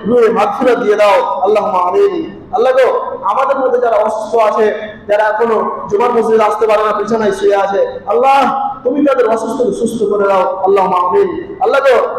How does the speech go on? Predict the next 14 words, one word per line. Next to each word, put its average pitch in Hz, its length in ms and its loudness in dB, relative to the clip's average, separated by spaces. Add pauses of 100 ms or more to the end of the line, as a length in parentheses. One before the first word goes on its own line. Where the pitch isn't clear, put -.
(140)
আমাদের 240 280 0
এই 226 160 4
পৃথিবীর 240 460 -2
মুসলমানের 233 540 0
মানদের 220 460 0 (140)
যেখানে 311 380 0
এই 277 100 -2
পৃথিবীর 269 380 -2
আনাচে 254 360 -2
কানাচে 240 320 -2
মৃত্যু 226 340 0
হোক 240 100 2
না 226 100 -2
কেন, 220 200 0